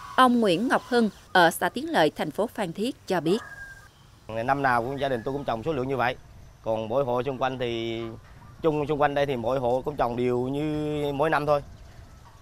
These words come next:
Speaker 2: Mình gieo giống mình xuống thì mình, khi mình vô chậu thì mình có phân mình trộn với cát phân với lại những cái chấu mình trộn. Rồi mình xuống giống và trong cái thời gian cây nó phát triển thì mình ngâm nước mình tưới.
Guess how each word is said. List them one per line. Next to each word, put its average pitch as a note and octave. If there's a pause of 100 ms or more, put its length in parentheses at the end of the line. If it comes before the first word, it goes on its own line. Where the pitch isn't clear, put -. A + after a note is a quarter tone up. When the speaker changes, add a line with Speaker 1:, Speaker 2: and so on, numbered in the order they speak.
(300)
Speaker 2:
Mình G#2
gieo B2
giống C#3+
mình B2
xuống D#3+
thì A#2
mình, G#2+
khi C3+
mình A2+
vô B2
chậu A#2+
thì B2
mình A2+
có D3+
phân C#3+
mình A#2+
trộn C3+
với D#3 (460)
cát E3+
phân D3
với D3+
lại C3+
những C#3+
cái D3
chấu F3
mình D3
trộn. B2 (540)
Rồi A2
mình A#2
xuống D#3+
giống F#3
và A2+
trong C3+
cái D3
thời A#2+
gian C#3
cây C#3+
nó D#3
phát D#3+
triển D3+
thì C#3+
mình A#2
ngâm D3
nước G3
mình B2+
tưới. G3+